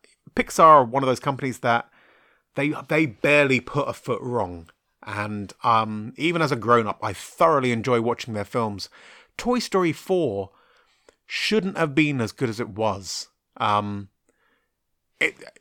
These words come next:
it was, every time that another, another one of those films comes out, I kinda feel it's gonna be a, a bit of a cash grab, but I don't think anyone can really argue that those films have,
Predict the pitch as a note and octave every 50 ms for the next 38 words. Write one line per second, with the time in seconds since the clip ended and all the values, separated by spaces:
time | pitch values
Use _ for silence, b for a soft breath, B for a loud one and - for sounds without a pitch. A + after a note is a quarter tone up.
0 | - - - D3+ D3 - - - - _ _ _ _ _ B3 D#3+ D#3 C#3+ - _
1 | - _ - _ _ - _ - - F3+ G#3 - A3 A3 G3 F#3 C#3 C3 C#3 D3+
2 | D#3+ - - C#3 D3+ D#3+ D#3+ D#3 D#3 D3 C3 - D#3+ D3 - - C#3 B2 B2 D3
3 | B2+ - - - - - F#3+ F#3+ - G3+ F#3 - - D#3+ C#3+ C#3+ C#3 B2+ A#2+ B2
4 | - A#2+ - D3 A#2+ - - - C3+ C3+ - - - B2 G2 F2+ F2 F2+ G#2 G2
5 | - _ b b b b b b b b b b b b b b b b b b
6 | b _ - - - C#3 F#3+ A3 A#3 G3 C3+ D#3 F#3 F#3 - - C#3 D3 D3 B2
7 | B2 D3 E3 E3+ D3 C#3+ G#2+ G2+ G#2+ A#2+ B2+ B2+ - D#3 D3 C#3 B2+ B2+ G#2 -